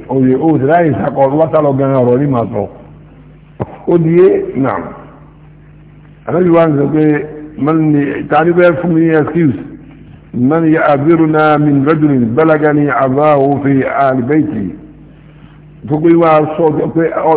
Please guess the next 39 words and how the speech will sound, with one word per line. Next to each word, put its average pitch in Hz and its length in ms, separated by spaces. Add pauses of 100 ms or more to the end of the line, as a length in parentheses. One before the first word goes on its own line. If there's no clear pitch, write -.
ìròyìn 139 320
bákan 165 260
mi 139 80
nípa 139 380 (200)
bàjẹ́ 120 240
tí 165 60
ń 151 120
ṣe 143 140
tàwọn 135 220
ará 143 200
alẹ́ 143 220
mi. 123 140 (880)
فوالله 143 720
ما 135 300
علمت 135 500
من 131 260
أهله 127 440 (120)
إلا 120 360
خيرا. 98 480 (720)
Wallahi, 131 560
mi 135 160 (120)
gan 127 200
mọ̀ 117 180
ń 135 60
pa 131 120
àwọn 117 120
ará 123 120
alẹ́ 135 160
mi 120 100
àfi 104 160
dáadáa. 98 400 (960)
Dáadáa 143 400
mo 135 100
mọ̀ 123 120
ń 120 60
pa 123 100
ará 127 120
alẹ́ 127 220
mi. 98 120